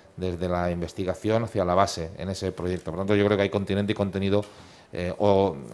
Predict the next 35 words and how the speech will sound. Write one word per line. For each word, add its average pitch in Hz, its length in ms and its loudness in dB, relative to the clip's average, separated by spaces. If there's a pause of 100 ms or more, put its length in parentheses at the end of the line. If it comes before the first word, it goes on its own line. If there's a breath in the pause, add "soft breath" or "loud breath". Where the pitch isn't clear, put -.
u 101 220 2
otras 110 200 2
estrategias 98 480 -4
puestas 101 300 -2
en 98 80 -4
marcha 101 220 0
por 98 160 0
distintos 98 320 -2
ayuntamientos. 95 680 -4 (160)
El 87 140 -4
ejemplo 104 260 0
de 98 80 6
Alicante 95 320 0
Futura 92 320 -2
es 87 80 -2
un 95 120 -4
ejemplo 85 340 -6
claro 92 300 2 (440 loud breath)
con, 92 380 4
con 90 180 0
el 92 60 -2
Ayuntamiento 90 420 -4
de 85 80 0
Alicante, 107 540 0 (340 loud breath)
eh, 98 300 2
Benidorm 92 340 2
Digital, 98 560 4
con 98 100 0
las 90 140 0
ciudades, 98 600 0 (280 loud breath)
con 101 140 2
los 98 80 2
destinos 104 400 -2
turísticos 104 400 -2
inteligentes, 101 720 -2